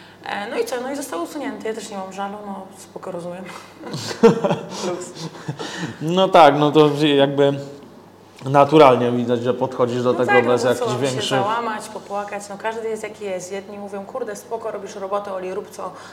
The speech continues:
Speaker 1: co kocha-, kochasz”. Niektórzy powiedzą, „Kurde, no ja bym tak nie mógł jednak rozbierać się przed kamerą swoim ukochanym”. Więc rozumiem i szanuję. Każdy ma prawo do wyrażenia swojej opinii.
Speaker 2: Mhm.
Speaker 1: Grzecznie, nie?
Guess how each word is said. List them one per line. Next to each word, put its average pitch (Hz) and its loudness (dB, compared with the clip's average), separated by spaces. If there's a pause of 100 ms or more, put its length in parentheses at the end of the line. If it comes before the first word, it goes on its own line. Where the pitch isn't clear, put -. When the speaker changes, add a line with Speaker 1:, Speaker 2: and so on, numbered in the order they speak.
Speaker 1:
co - -10
kocha-, 240 -2 (220)
kochasz”. 233 -6
Niektórzy 220 -8
powiedzą, 214 -12 (140)
„Kurde, 262 0
no 233 -2
ja 233 2
bym 220 -8
tak 220 -10
nie 214 -6
mógł 185 -8
jednak 185 -6
rozbierać 190 -4
się 202 -10
przed - -12
kamerą 202 -6
swoim 190 -8
ukochanym”. 196 -8 (380)
Więc 220 -4
rozumiem 269 -2
i 269 -2
szanuję. 214 -6
Każdy 214 -4
ma 202 -8
prawo 208 -6
do 202 -8
wyrażenia 190 -10
swojej 190 -10
opinii. 160 -14 (280)
Speaker 2:
Mhm. 127 -8
Speaker 1:
Grzecznie, 156 -6
nie? 160 -14